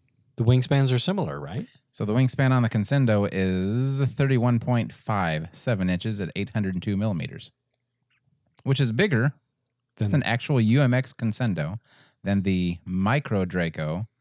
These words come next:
Speaker 2: at thirty-one point one inches or seven hundred ninety millimeters for those that don't speak American measurements.
Speaker 1: Yeah. So I don't, I'm not, I'm not tracking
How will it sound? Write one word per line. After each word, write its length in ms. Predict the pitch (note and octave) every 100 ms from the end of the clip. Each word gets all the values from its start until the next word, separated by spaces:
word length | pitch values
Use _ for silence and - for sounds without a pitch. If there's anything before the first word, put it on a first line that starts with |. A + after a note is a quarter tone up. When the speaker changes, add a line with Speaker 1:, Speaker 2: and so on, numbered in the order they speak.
| _ _ -
Speaker 2:
at 200 | D#2+ -
thirty-one 380 | A#2 G2+ G#2+
point 220 | F#2 F#2+ F#2+
one 140 | B2
inches 320 | F2+ F#2+ F#2 -
or 380 | F3 A#2+ B2 - _ _ _ _ -
seven 260 | - G#2+
hundred 220 | G#2 G2+
ninety 300 | F#2 G2 A2+
millimeters 420 | F#2 D#2+ E2 F2+ F#2
for 140 | F#2
those 300 | F#2 F#2+ E2+
that 160 | E2+ E2
don't 200 | F2+ -
speak 400 | - D#2+ - - _
American 520 | - E2 D#2+ D#2+ - C#2+
measurements. 480 | C#2 - - -
Speaker 1:
Yeah. 240 | F#2 E2 D2+ _ _ _ -
So 160 | -
I 80 | C#3
don't, 260 | D3+ D3 A#2+ -
I'm 100 | A#2+
not, 180 | C#3 C3 - C#3 - _ -
I'm 100 | A#2+
not 200 | A#2 A2 _ _
tracking 580 | - G#2+ G#2 A2 G#2+